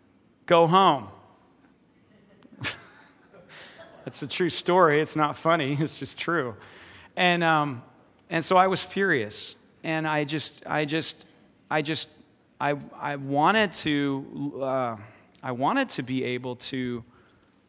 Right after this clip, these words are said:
be at peace with my dad, but all I could do every time that I talked with him is, is demand that he go home, demand that he go take care of my mom, go take care of my mom, pay me what you owe me.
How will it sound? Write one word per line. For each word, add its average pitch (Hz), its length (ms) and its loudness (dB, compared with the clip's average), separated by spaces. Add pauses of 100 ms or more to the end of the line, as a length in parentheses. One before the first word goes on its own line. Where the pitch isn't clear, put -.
(160)
be 151 140 2
at 143 80 0
peace 143 280 -4
with 127 140 -8
my 131 140 -4
dad, 131 280 0
but 147 100 0
all 156 220 6
I 185 100 6
could 156 220 -2
do 180 220 0
every 151 180 4
time 147 220 -2
that 139 100 0
I 131 80 0
talked 208 400 -4
with 147 140 -4
him 131 200 -4
is, 147 300 -4 (540)
is - 440 -4 (260)
demand 175 480 4
that 160 120 2
he 160 120 2
go 151 200 6
home, 135 480 2
demand 165 380 2
that 185 100 0
he 185 400 -4 (240)
go 208 400 4 (200)
take 214 260 4
care 208 240 6
of 180 60 4
my 151 140 6
mom, 156 480 6 (280)
go 208 100 2
take 285 260 4
care 254 180 8
of 233 60 6
my 185 160 6
mom, 170 520 6
pay 240 180 2
me 320 100 2
what 247 320 2 (240)
you 180 220 2
owe 254 180 6
me. 104 220 -6